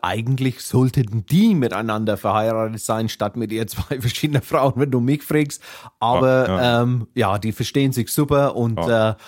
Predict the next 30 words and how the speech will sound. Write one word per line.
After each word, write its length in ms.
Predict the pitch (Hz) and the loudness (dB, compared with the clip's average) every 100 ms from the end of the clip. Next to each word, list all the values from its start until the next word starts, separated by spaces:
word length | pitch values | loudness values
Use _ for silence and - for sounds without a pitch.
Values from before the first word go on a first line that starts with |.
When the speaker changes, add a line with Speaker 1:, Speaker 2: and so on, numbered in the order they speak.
| - | -6
Speaker 2:
Diese 160 | 131 | -2
Speaker 1:
haben 80 | 135 | 0
Speaker 2:
Männerfreundschaft 720 | 110 117 117 107 104 104 107 - | 2 2 2 2 2 2 -2 0
kann 160 | 95 | 0
niemand 320 | 92 107 92 | 2 2 0
trennen. 380 | - 80 80 76 | -4 -6 -4 -4
Speaker 1:
Genau, 480 | 120 113 101 78 85 | -2 0 -2 -4 -10
Speaker 2:
Ja, 120 | - - | -12 -8
Speaker 1:
so 180 | 123 | -6
ist 140 | 110 98 | -6 -4
Speaker 2:
so 160 | 92 | -4
Speaker 1:
es. 120 | 78 80 | -4 -8
Speaker 2:
ist 200 | 78 - | -14 -16
es. 520 | - - - - 143 | -18 -18 -18 -4 0
Ja, 140 | 139 - - | 0 0 -6
und, 340 | - 131 123 - | 0 2 2 2
äh, 100 | 120 | 4
natürlich 600 | 123 117 147 175 - - | 4 2 2 2 -2 -4
geht's 260 | 135 143 | -2 -2
uns 240 | - 127 - | -2 -2 0
auch 200 | - 117 | -2 0
darum, 180 | 123 117 | 0 2
dass 180 | 107 | 2
wir 60 | 113 | 0
ein 80 | 101 | 0
paar 100 | 90 | 0
Veranstaltungsgeschichten 1160 | - 58 95 120 113 113 - - 107 - 107 101 | -2 -4 -2 -2 2 0 -2 -4 -4 0 2 2
aufzeigen. 640 | 101 - - 92 98 107 | 0 -2 -4 -2 0 0
Und 100 | 101 | 0
zwar, 300 | - 92 95 | 0 0 0